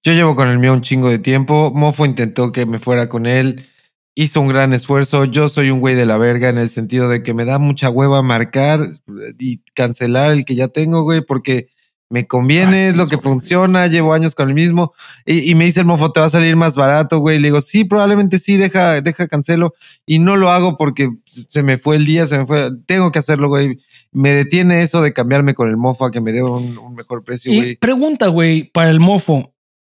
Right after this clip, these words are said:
Speaker 2: ¿no podría el mofo ofrecer ese seguro, ese, ese servicio de yo cancelo tu, o sea,
Speaker 1: Ya,
Speaker 2: yo
Speaker 1: güey,
Speaker 2: cancelo tu
Speaker 1: debería,
Speaker 2: seguro
Speaker 1: y,
Speaker 2: actual?
Speaker 1: y creo que se lo dije de, de manera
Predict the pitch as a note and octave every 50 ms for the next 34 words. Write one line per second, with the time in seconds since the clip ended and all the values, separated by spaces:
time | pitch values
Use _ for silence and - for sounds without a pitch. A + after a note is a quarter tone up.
0 | _ _ _ - F#3+ E3 G3 C4+ C4 - C#4+ C4+ C4+ B3 B3+ B3+ B3+ B3+ B3+ B3
1 | - - D3+ C#3+ C#3+ C#3+ C3+ C#3+ C#3+ C#3+ C#3 - - F3+ G3+ G3 D#3 B2+ - C#3+
2 | C3+ - - C#3+ C#3+ D#3+ D#3 D#3+ D3 C3+ C3 A#2+ B2+ C3 C3 - C#3 C3 - -
3 | D3+ C#3+ C#3 C3+ B2+ C3 - _ _ - C3 - - C3+ C3+ B2+ - - B2+ A#2+
4 | C3 C3+ C3 - D#3+ D3+ C3 A#2 A2 A2 - _ - C3 A2+ B2+ C#3+ C#3+ C#3+ -
5 | D3+ C#3+ C#3+ - - C3+ C3 D3 D#3+ D#3+ - C#3+ B2+ A#2+ A#2 A2 G2+ - _ -
6 | D3 C3+ C3 - _ _ _ - - D3 E3 D#3 F#3+ - E3 F3+ F3 A3 G#3+ F#3
7 | E3+ F3+ F3 E3 E3+ E3 F3+ F#3+ F#3 F3 F3 F#3 G3 G3+ C#3 C#3+ C#3 D3 D#3+ D#3
8 | D3+ D3+ B2+ C3+ F3+ F3+ E3 D3+ C3+ D3 C#3+ F#3 F#3+ G3 G3+ F#3+ F3 G#3+ G#3 -
9 | - F3 D#3 C#3+ C#3+ C#3+ C3+ B2+ D#3 E3+ E3+ D#3 F#3 F#3+ F#3+ F#3 E3 C#3+ D3 C#3
10 | C3+ C3 B2+ G#2+ A2+ C3 C3 C3+ B2+ B2+ B2+ B2+ C#3 D3+ D#3+ E3 E3+ E3+ E3 D#3+
11 | D3 B2+ -